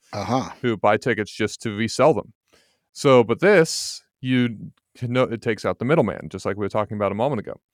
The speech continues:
Speaker 2: You can sell them to anyone for any price. It's just a matter of what they are willing to pay them. And so this is something that can provide people a lot more flexibility and d-,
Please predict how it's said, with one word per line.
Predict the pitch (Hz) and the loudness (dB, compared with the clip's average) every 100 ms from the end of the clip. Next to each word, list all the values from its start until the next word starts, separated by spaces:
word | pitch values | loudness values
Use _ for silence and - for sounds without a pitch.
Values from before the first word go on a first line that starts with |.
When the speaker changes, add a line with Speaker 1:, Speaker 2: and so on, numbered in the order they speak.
| _ _ _ _ _ _ | _ _ _ _ _ _
Speaker 2:
You | - 143 156 | -2 0 0
can | 156 127 113 107 104 - _ | 2 2 0 -4 -8 -16 _
sell | - 143 131 | 0 6 6
them | 117 120 123 | 6 4 2
to | 123 110 | -2 -4
anyone | 120 117 120 131 | -2 2 0 0
for | 110 | -2
any | 101 104 | -2 0
price. | 160 175 92 - | 2 2 2 -8
It's | 98 - - | -10 -12 -12
just | 110 101 | -8 -6
a | 110 | -2
matter | 101 98 | 0 0
of | 95 | -2
what | 104 98 | -4 -2
they | 104 | 0
are | 101 | 0
willing | 104 104 98 | 0 0 -2
to | - | 0
pay | 175 170 | 2 2
them. | 104 98 123 _ _ - - | 0 -2 -10 _ _ -12 0
And | 127 113 101 | 2 2 0
so | 101 117 | -2 -2
this | 110 135 - | 2 0 -2
is | 110 | -4
something | 120 107 104 | -4 -4 -4
that | 98 | -4
can | - 104 | -6 -6
provide | 104 110 104 98 90 | 2 4 6 2 0
people | 120 113 104 101 | -4 0 2 4
a | |
lot | 101 107 | 2 2
more | 101 95 87 | 0 0 -2
flexibility | - 104 - 110 190 135 92 87 | -4 -6 -4 0 2 2 0 -2
and | 101 98 98 113 120 | -4 -4 -8 -14 -20
d-, | - | -18